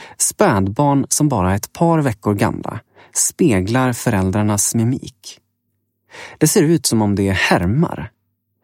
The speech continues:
Men så nyfödda har ännu inte utvecklat nervsystemet till den grad att de kan göra medvetna härmningar. Det här beteendet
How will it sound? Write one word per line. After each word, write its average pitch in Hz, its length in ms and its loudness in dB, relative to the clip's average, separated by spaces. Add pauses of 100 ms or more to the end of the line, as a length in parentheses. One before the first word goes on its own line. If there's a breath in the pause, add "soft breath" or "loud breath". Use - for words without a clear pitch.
(500 loud breath)
Men 160 320 4
så 226 280 0
nyfödda 120 680 2
har 131 200 0
ännu 135 220 2
inte - 180 -2
utvecklat 117 760 -2
nervsystemet 135 960 0
till - 280 0
den 170 220 4
grad 113 480 0
att - 140 -4
de 104 120 0
kan 113 180 0
göra 131 340 2
medvetna 104 600 2
härmningar. 123 640 -2 (1000 loud breath)
Det 135 100 2
här 196 160 2
beteendet 120 580 0